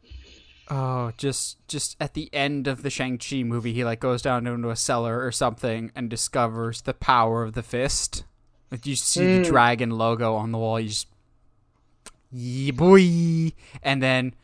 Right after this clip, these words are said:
Speaker 2: <sighs>
Speaker 1: at some point, maybe, just maybe, we can actually get an accurate Iron Fist suit and not, "Hey, I'm a dude wearing a green hoodie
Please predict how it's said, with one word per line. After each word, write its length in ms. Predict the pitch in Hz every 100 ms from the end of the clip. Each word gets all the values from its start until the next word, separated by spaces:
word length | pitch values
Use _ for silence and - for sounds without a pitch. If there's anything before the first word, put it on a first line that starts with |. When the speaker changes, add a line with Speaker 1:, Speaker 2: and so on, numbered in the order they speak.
| _
Speaker 2:
<sighs> 220 | _ - 233
Speaker 1:
at 400 | 233 196 170 -
some 300 | - 302 -
point, 260 | 151 139
maybe, 380 | 147 185 233 185
just 460 | - - 415 - -
maybe, 320 | 415 415 339
we 140 | 294 262
can 120 | 247
actually 360 | - 226 - 247
get 140 | 233
an 140 | 208 - -
accurate 540 | 208 214 - 220 214
Iron 380 | 185 214 220 208
Fist 540 | 175 214 175 - - -
suit 400 | - 190 160 143
and 100 | 147
not, 240 | 151 -
"Hey, 220 | 156 180
I'm 120 | 143
a 40 | 143
dude 200 | 151 147
wearing 220 | 147 135
a 60 | 120
green 260 | 143 139
hoodie 380 | 131 135 110